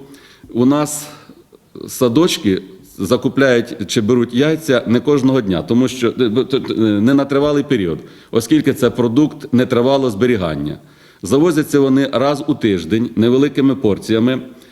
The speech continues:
і треба одній машині обвезти тридцять шість садочків. І ось саме такі накладні розходи, як транспортні розходи, також впливають на ціну продукту. Разом з тим,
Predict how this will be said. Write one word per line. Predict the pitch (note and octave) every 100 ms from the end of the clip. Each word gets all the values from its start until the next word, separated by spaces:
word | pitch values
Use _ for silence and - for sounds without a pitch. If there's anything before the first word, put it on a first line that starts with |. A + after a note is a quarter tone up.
| _ - _ _
і | D3+ C#3
треба | C3 - C#3+ D3+ B2 B2
одній | B2 A#2+ C#3
машині | B2 A#2 - E3 E3+ E3
обвезти | A2+ F#2+ C3 C#3+ - C#3
тридцять | G2 C3+ B2 A2+
шість | B2+ A2+
садочків. | A#2+ F2 D2+ - E2 C2+ - _ _ - - B2+
І |
ось | C3+ D#3 - -
саме | - D#3 C#3+ B2+ B2 G#2+ - - -
такі | C3 - C3+ A2
накладні | A#2 A#2+ A#2+ A#2+
розходи, | A#2 A2+ A#2 G2+
як | G#2
транспортні | D3 F3+ F#3 G2 G2
розходи, | F#2+ - E2+ D#2 D#2 - - _
також | - D#3 D#3
впливають | A2+ A#2+ B2 C3 B2
на | G#2
ціну | A2 A2 A#2
продукту. | A2+ F2 D#2 D#2+ - D2+ - _ _ - _
Разом | B2+ D3+ C#3 A#2 A2+
з | -
тим, | A2+ G2